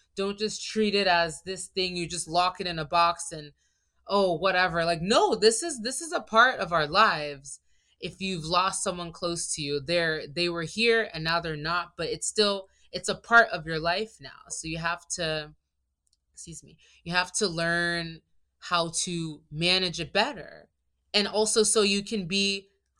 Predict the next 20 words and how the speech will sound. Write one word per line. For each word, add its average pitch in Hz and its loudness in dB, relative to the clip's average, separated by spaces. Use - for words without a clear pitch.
I 196 2
also 226 2
wanna 208 2
say 202 -2
prepared 196 0
for 170 -6
when 160 -2
something 160 -8
like 151 -10
this 156 -6
happens. 151 -8
Prepared, 180 0
you - -20
can't 180 -2
really 165 -2
be 156 -8
prepared, 151 -6
but 156 -10
having 202 0
knowledge 170 0